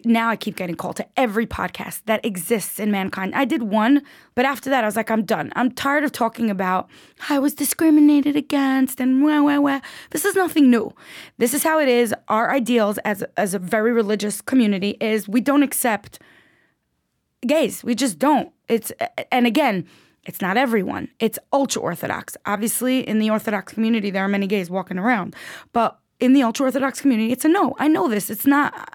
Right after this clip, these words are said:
it's not something new to me. So I don't wanna keep talking about how it's discriminated against. We know how it works. We know the system. You're either a part of it or you're not part of it. I wanna be known as someone who is funny and contributes to the world and makes people laugh.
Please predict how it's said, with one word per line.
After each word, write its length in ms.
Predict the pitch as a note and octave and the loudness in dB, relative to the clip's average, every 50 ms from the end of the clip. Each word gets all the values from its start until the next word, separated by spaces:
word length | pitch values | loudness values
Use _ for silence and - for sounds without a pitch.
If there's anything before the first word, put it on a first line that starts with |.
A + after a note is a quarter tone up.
| - - - - | -20 -20 -20 -20
it's 140 | - - - | -16 -6 -2
not 160 | D4+ D#4 C#4 | -2 0 0
something 340 | - C#4 C4 C4+ C#4 B3+ A#3+ | 2 2 4 6 6 8 8
new 200 | B3 C#4+ D4 D4 | 8 8 6 4
to 60 | A#3 | 2
me. 260 | E3+ C#3 - - - _ _ _ - - - - - - | 0 -4 -8 -10 -14 _ _ _ -20 -20 -20 -20 -12 -6
So 320 | - - C#4+ C#4 C4 - - | -2 0 2 2 0 0 0
I 60 | - | 0
don't 140 | E4+ G4+ G4+ | 2 2 2
wanna 140 | G#4 G4 F#4 | 2 0 0
keep 220 | - - D#4 D#4 | 0 0 -2 0
talking 340 | - - D4+ D4+ D4+ - C#4+ C4 | 2 2 0 2 2 2 2 4
about 240 | B3 B3 A#3+ A#3+ - - - - - - | 4 2 2 0 -4 -8 -18 -18 -10 -6
how 80 | - E4+ | -4 -4
it's 80 | D#4+ | -4
discriminated 460 | - B3+ - - F4 D#4+ D#4 D#4 D4+ D4+ | -4 -4 -2 0 2 4 4 4 2 2
against. 240 | D4 D4+ C#4+ - - | 2 0 0 -2 -4
We 240 | - A#3+ C4 E4 E4 | -6 0 2 4 6
know 200 | D#4+ D#4+ E4+ F4+ | 6 6 6 6
how 160 | F4+ F4+ F4 | 4 4 4
it 40 | E4+ | 4
works. 360 | - D4 D4 C#4+ - - - | 4 2 2 0 -2 -6 -4
We 100 | - A3 | -2 0
know 160 | G#3 A#3+ D4 D#4 | 2 2 2 2
the 80 | D#4+ | 2
system. 360 | - - B3+ - - C4 C4 | 0 -2 -4 -4 -2 0 2
You're 140 | B3 A#3 A#3 | 2 2 2
either 200 | A#3+ A#3+ A3+ G#3+ | 0 0 0 0
a 60 | G#3 | 0
part 220 | - - B3 C4+ C#4+ | -2 -2 0 0 0
of 80 | C4+ | 0
it 100 | E4+ - - | 0 -2 -2
or 60 | - | 0
you're 100 | D#4 D4+ | 2 2
not 140 | D4 C#4 - | 4 2 2
part 200 | - A3 G#3+ F#3 | 0 -2 -4 -4
of 80 | - - | -6 -8
it. 160 | - - - - - - - - - - - - - _ - | -10 -10 -12 -18 -20 -20 -20 -20 -20 -20 -20 -20 -10 _ -2
I 80 | C#4 | 0
wanna 440 | D4 D4+ D4+ D4 D4 D4 C#4+ C#4 - - G#3+ | 2 4 4 4 4 4 2 2 0 -4 -2
be 140 | F#3+ B3+ C4 | 2 4 6
known 320 | B3+ A#3+ A#3+ A#3 A#3+ A#3+ A#3+ | 6 6 6 6 4 4 4
as 360 | - G#3 G#3 G3 G3 F3+ - - - - | 2 0 0 0 -2 -4 -6 -10 -16 -10
someone 360 | - - B3+ A3+ A3 G#3+ G#3 | -4 -2 0 2 2 2 0
who 160 | F#3 G3+ G3 | 0 -2 -2
is 140 | F#3 F3 F3+ - - - | -4 -4 -6 -10 -18 -12
funny 340 | - - F4+ F4 E4 E4 D#4+ | -4 0 2 4 4 4 4
and 120 | C#4+ C4 - | 4 2 0
contributes 420 | B3 - - A#3 G3+ F#3 F#3+ - | -2 -2 -2 -2 -4 -4 -6 -10
to 80 | - A3 | -8 -6
the 80 | A3+ D4 | -2 0
world 360 | D#4+ G#4 G4 F4+ E4+ D#4+ B3+ | 2 2 4 4 2 2 2
and 100 | C#4+ B3+ | 2 2
makes 160 | A#3 A3 - | 2 2 0
people 320 | - - A#3 - - D4 D#4+ | -4 -8 -6 -2 -2 0 2
laugh. 400 | E4+ F4 D#4+ D#4 D#4 D4 - - | 2 2 2 2 0 0 -4 -8